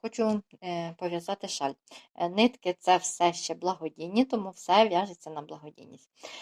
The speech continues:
Але у мене виникла, виникла така дилема,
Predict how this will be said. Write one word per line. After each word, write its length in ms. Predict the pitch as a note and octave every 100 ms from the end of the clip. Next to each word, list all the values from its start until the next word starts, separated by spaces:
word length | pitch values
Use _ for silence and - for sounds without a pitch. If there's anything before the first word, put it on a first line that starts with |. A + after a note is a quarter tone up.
| - -
Але 640 | F3 F#3 G#3+ C4 C#4+ D4 C4 -
у 200 | G#3+ G#3+
мене 300 | A3 G#3+ G#3
виникла, 840 | G3 G3+ G3 - F#3 F3+ F3 F3 _
виникла 540 | G3 F#3 F#3+ F3+ F3+ F3
така 640 | - E3 F3 F3 E3+ E3 _ _ _ _ - - -
дилема, 580 | G#3 G3+ E3+ E3+ A3